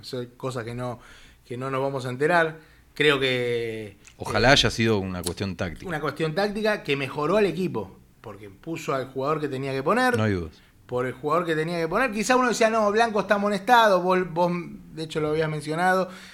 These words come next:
Speaker 1: eh, y el equipo cambió. Eh, Lucas González le da otro volumen de juego, a-, mejoró a Blanco. Blanco, para mí, el segundo tiempo de Blanco, a ver, no quiero exagerar, de, de que, de que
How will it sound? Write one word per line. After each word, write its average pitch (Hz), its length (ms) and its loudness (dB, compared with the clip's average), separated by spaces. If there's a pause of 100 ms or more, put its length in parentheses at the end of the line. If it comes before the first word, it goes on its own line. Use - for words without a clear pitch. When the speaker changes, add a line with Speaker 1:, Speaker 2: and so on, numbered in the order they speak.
(160)
Speaker 1:
eh, 135 880 -6 (160)
y 143 120 0
el 143 80 2
equipo 175 280 2
cambió. 143 420 2 (400)
Eh, 127 300 -6
Lucas 165 220 4
González 156 420 4
le 147 120 2
da 151 240 6
otro 160 420 4
volumen 143 400 0
de 131 80 -2
juego, 160 540 4
a-, 175 240 4
mejoró 160 500 0
a 175 60 4
Blanco. 180 460 2
Blanco, 185 340 2
para 156 160 -2
mí, 180 100 -6
el 175 80 -6
segundo 180 320 -6
tiempo 175 240 -2
de 170 60 -2
Blanco, 202 460 -2 (640)
a 139 100 -8
ver, 151 100 0
no 160 100 0
quiero 180 160 2
exagerar, 147 760 2 (260)
de, 113 140 -10
de 120 140 -8
que, 127 380 -6
de 127 120 -8
que 123 180 -12